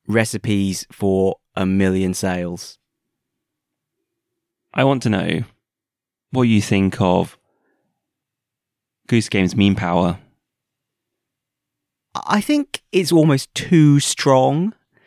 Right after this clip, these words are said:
Speaker 2: It's
Speaker 1: Like,
Speaker 2: too
Speaker 1: the
Speaker 2: strong.
Speaker 1: memes, the memes kind of just, like, write themselves to the extent that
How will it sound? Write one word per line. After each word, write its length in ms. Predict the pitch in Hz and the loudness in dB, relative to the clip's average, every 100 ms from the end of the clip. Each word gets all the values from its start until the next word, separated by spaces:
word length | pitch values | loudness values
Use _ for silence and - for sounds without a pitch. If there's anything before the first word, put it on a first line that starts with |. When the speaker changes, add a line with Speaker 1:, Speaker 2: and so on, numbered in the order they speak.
| _ | _
Speaker 2:
It's 140 | 110 147 | 0 4
Speaker 1:
Like, 420 | 143 143 - - | 2 0 -6 -14
Speaker 2:
too 220 | - 117 | -2 2
Speaker 1:
the 80 | 143 | 4
Speaker 2:
strong. 380 | 151 165 190 202 | 4 4 4 4
Speaker 1:
memes, 380 | 208 196 - - | 2 -2 -8 -4
the 120 | 175 | 0
memes 340 | 185 240 269 - | 4 4 4 2
kind 180 | 262 | 0
of 60 | 214 | 0
just, 140 | 185 | 0
like, 100 | 180 - | -2 -2
write 360 | 127 151 139 | 0 2 0
themselves 640 | 151 135 - 147 113 104 - | -2 -2 0 2 2 0 -4
to 140 | 147 | -2
the 160 | 123 110 | 0 0
extent 520 | 117 - 147 143 - | -2 -2 0 0 -2
that 360 | 127 120 110 | 0 0 0